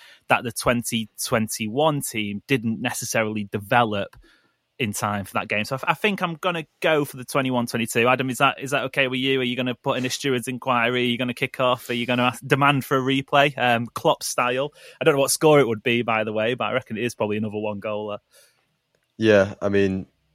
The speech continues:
Speaker 2: like, like I alluded to earlier, it's very tight. So, you know, I, I'll, I'll let him have it. I'll let, let him have this
Speaker 1: Mm.
Speaker 2: one at twenty-one twenty-two. Um, you, you know, you got Gundogan.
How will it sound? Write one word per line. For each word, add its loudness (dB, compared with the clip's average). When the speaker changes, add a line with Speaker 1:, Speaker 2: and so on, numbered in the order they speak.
Speaker 2:
like, 2
like 0
I 2
alluded 0
to -4
earlier, 0
it's -6
very 0
tight. -2
So, -4
you -8
know, -8
I, -2
I'll, 0
I'll 2
let 2
him -4
have -4
it. -6
I'll 0
let, 2
let 2
him 0
have -2
this -4
Speaker 1:
Mm. -6
Speaker 2:
one -2
at -6
twenty-one -6
twenty-two. -6
Um, -2
you, -10
you 0
know, 4
you 2
got 2
Gundogan. 0